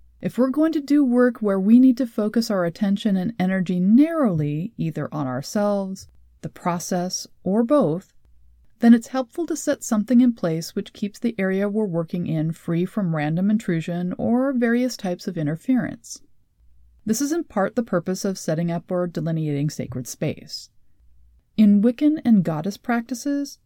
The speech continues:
a circle is set as a boundary which keeps the work and energy in while allowing the normal world to be held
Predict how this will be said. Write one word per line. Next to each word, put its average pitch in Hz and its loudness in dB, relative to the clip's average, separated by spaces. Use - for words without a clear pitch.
a 202 -4
circle 254 0
is 233 -2
set 220 -4
as 196 0
a 196 0
boundary 170 -2
which 165 -8
keeps - -6
the 285 -2
work 196 -2
and 202 -2
energy 160 -4
in 170 -2
while 151 -4
allowing 165 0
the 165 0
normal 185 4
world 143 -6
to 180 -8
be 175 -6
held 135 -8